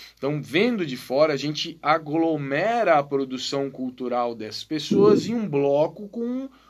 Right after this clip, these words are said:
o nome delas, ou com alguma coisa que referencia aquele contexto e tal. Então, <clears throat> esse é um grande problema. E aí, pensando nisso, ah,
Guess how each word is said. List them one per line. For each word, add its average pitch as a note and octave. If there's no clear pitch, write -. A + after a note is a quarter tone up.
o A#3+
nome G3+
delas, B2
ou C3
com C3+
alguma C#3
coisa D3
que C3
referencia D3
aquele C#3
contexto C3+
e A#2+
tal. -
Então, G#3+
<clears throat> -
esse A3
é A3+
um A3
grande G3
problema. D3+
E F#3
aí, F#3+
pensando D#3+
nisso, D#3
ah, A2+